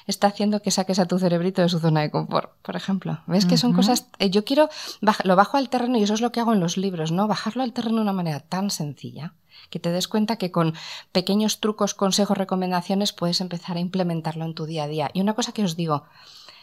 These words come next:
Speaker 1: lo que es maravilloso del cerebro es que cuando lo empiezas a entrenar no es como <laughs> el cuerpo.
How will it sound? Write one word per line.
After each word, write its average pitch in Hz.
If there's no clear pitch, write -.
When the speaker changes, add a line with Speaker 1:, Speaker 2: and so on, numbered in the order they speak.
Speaker 1:
lo 185
que 226
es 240
maravilloso 214
del 185
cerebro 180
es 208
que 190
cuando 165
lo 156
empiezas 180
a -
entrenar 185
no 214
es 214
como 202
<laughs> -
el 190
cuerpo. -